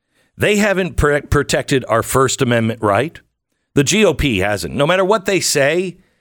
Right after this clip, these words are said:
they'll, they'll do lip service to this. They'll appoint a judge, but then they won't. Uh, has the G O P made anybody pay, uh, pay the price for what they did to parents in Virginia,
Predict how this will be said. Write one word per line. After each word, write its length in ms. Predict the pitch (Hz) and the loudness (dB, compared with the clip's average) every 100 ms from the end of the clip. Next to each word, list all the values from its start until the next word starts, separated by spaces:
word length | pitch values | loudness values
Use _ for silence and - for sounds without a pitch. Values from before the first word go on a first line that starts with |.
| _ _ _ _ - | _ _ _ _ -4
they'll, 280 | 147 214 214 | 0 2 2
they'll 340 | 139 196 226 | 2 2 2
do 180 | 190 220 | 2 2
lip 320 | 160 175 214 | 4 2 2
service 440 | - 202 160 131 - | 0 2 2 0 0
to 120 | 123 | 0
this. 380 | 110 123 127 - | 2 2 0 -2
They'll 400 | 180 220 190 - - _ - | 0 2 0 -4 -20 _ -4
appoint 520 | 165 - 208 214 156 | -2 2 2 2 0
a 80 | 165 | -4
judge, 760 | 107 143 190 165 160 156 - - _ _ | -2 0 2 2 0 -4 -10 -12 _ _
but 140 | 185 175 | -2 2
then 180 | 214 | 2
they 180 | 208 233 | 4 4
won't. 380 | 240 226 196 - - - | 4 4 2 -2 -10 -4
Uh, 100 | 147 - _ _ _ - | -4 -6 _ _ _ -4
has 260 | 117 185 143 | 0 0 0
the 120 | 156 | -2
G 340 | - 247 311 | 0 2 4
O 140 | 262 233 | 4 2
P 320 | - 196 202 | 0 2 2
made 340 | 175 160 139 | 0 0 -2
anybody 520 | 143 160 175 151 151 143 | -4 -2 0 0 0 -2
pay, 460 | - 135 139 147 | -2 0 0 -2
uh, 160 | 135 117 | -4 -2
pay 260 | - 143 | -2 0
the 100 | 131 | -2
price 480 | 117 120 117 135 - - - - | -2 0 0 0 -4 -10 -20 -10
for 160 | - 135 | 0 2
what 180 | 139 143 | 2 0
they 120 | 160 | -2
did 240 | 127 143 | 0 -2
to 60 | 120 | -2
parents 640 | - 123 131 143 156 - - | -2 0 0 0 -2 -6 -2
in 180 | 123 107 | -2 0
Virginia, 600 | 104 95 107 123 143 | -2 -2 -2 -2 -2